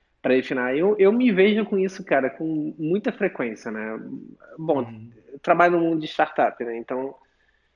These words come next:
Speaker 1: quase sempre, quando chega numa versão assim, ok, sabe? E foi validada uma hipótese, ou você ganhou uma porcentagem ali, você otimizou uma coisa ali, é, acolá, assim,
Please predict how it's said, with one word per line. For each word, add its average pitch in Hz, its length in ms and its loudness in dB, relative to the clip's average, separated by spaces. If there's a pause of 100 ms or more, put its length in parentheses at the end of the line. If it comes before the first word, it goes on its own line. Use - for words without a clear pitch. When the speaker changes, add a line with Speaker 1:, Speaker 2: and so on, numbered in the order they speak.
(360)
Speaker 1:
quase 240 340 4
sempre, 220 480 2
quando 196 200 2
chega 208 220 2
numa 202 180 2
versão 196 340 0
assim, 185 360 -2
ok, 175 680 2
sabe? 127 380 2
E 135 520 0
foi 151 180 0
validada 147 460 2
uma 151 80 -2
hipótese, 139 1000 2
ou 123 120 -6
você 135 240 -6
ganhou 135 260 -6
uma 131 160 -8
porcentagem 131 680 -4
ali, 123 280 -4
você - 140 -2
otimizou 127 420 -4
uma 123 140 -6
coisa 120 320 -4
ali, 120 360 -4
é, 110 200 -4 (840)
acolá, 131 420 4
assim, 170 480 0